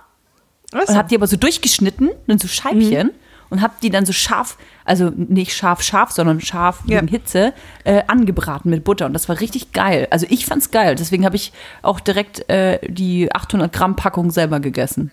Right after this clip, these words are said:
Speaker 1: <laughs>
Speaker 2: Und jetzt trinke ich kalten Kaffee. Ich hab ein richtig geiles Hausfrauen-Live.
Speaker 1: Äh, voll geil.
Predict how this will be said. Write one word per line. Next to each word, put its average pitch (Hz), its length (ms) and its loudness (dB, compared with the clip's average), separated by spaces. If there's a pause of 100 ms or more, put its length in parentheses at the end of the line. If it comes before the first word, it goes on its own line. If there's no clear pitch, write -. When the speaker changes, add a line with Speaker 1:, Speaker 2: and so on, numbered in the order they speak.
(240)
Speaker 1:
<laughs> - 920 -10
Speaker 2:
Und 226 800 -4
jetzt 202 220 2
trinke 220 200 0
ich 208 100 -4
kalten 180 300 -2
Kaffee. 147 420 0 (220)
Ich - 60 -4
hab 196 60 4
ein 180 40 4
richtig 208 340 0
geiles 180 340 0
Hausfrauen-Live. 143 920 -2 (560)
Speaker 1:
Äh, 156 180 -2
voll 233 380 0
geil. 190 480 2